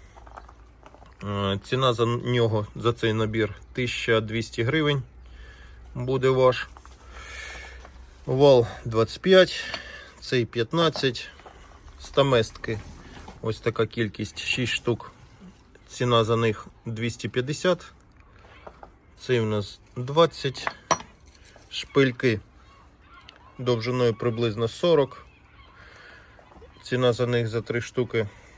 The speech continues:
сто п'ятдесят гривень. Так, на ножі, кому цікаво, приблизно десь сорок.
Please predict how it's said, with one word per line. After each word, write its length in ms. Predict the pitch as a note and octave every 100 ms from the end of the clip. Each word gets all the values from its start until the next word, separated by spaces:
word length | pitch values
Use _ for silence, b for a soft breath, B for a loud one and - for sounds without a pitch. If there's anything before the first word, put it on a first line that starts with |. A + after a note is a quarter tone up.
| B B B -
сто 200 | A#2 -
п'ятдесят 440 | A2 A#2 A2+ - A2
гривень. 400 | A2+ G#2+ G#2+ G#2+ - - B B B B - - - -
Так, 600 | D3 C3 B2 - - - B B B B B B - - - - -
на 260 | C3 C3 C#3+
ножі, 460 | C#3 B2+ A#2 A#2 G#2 - - B B B - - -
кому 340 | A#2 A2+ A2
цікаво, 540 | - A2+ - A2 G#2
приблизно 600 | G2+ A2+ A2+ A#2 G#2+ A2
десь 220 | G#2+ A2 -
сорок. 600 | - E3 D#3 B2 -